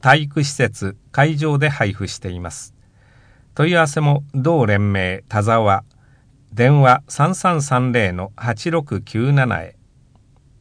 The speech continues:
馬術。日時、十一月三日祝日午前十一時から午後六時。場所、東京乗馬クラブ、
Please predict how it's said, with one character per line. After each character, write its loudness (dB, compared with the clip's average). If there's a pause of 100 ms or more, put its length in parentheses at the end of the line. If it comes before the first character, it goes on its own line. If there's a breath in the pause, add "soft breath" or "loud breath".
(760)
馬 6
術。 -6 (880)
日 0
時、 -8 (120)
十 0
一 -6
月 0
三 0
日 0
祝 -6
日 -6 (120)
午 0
前 0
十 0
一 -4
時 -2
か -2
ら 0
午 0
後 0
六 -4
時。 -8 (720 soft breath)
場 2
所、 -2 (220)
東 0
京 0
乗 2
馬 4
ク -6
ラ 0
ブ、 -18